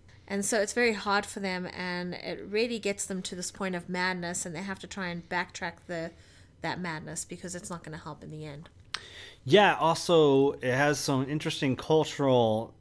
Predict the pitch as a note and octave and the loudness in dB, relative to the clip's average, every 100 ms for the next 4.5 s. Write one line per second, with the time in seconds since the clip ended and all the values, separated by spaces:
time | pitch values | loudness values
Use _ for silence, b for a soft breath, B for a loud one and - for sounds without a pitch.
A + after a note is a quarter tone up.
0 | - _ _ - - - - - - C3 | -20 _ _ -20 -20 -20 -10 -8 0 0
1 | - - - b b b b B2+ B2+ A2+ | 0 -12 -16 b b b b 0 2 0
2 | A2 B2 B2 - C#3 C#3+ B2+ B2 A#2+ A#2+ | 2 2 2 -2 4 4 6 4 4 4
3 | A#2 A#2 A#2 G#2+ G#2 - B2+ C#3 C3 A2+ | 2 -2 -8 -6 -6 -2 2 4 4 2
4 | C#3+ A#2+ - - | 4 4 0 -6